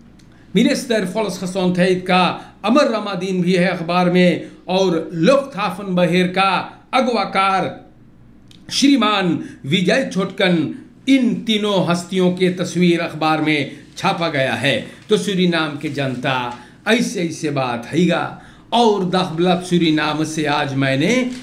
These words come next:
ये कोशिश किया है आप लोगों को खिदमत करने के लिए और ये भी दैनिक समाचार से। मेरे भाइयों, हम आप लोगन से बताइला कि आप लोगन के चाही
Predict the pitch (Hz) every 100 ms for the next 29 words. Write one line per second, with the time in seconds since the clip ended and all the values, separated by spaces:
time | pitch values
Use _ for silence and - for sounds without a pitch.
0 | - 151 170 156 151 - - 196 214 208
1 | 302 - 233 170 131 - - - - -
2 | - - - 190 220 175 165 156 151 -
3 | 156 151 123 - - - - 214 247 175
4 | 180 - 160 151 143 - 143 139 139 135
5 | 117 - - - - 180 175 151 131 160
6 | 156 123 - - 156 135 160 151 151 143
7 | 143 135 131 139 120 107 - 104 90 -
8 | - - 131 196 208 165 196 202 208 202
9 | 226 208 - - - - - 139 190 196
10 | 196 170 180 185 185 180 165 151 160 175
11 | 190 185 180 - - - - - - -
12 | - 170 170 185 180 175 165 165 165 147
13 | 151 - 151 143 175 175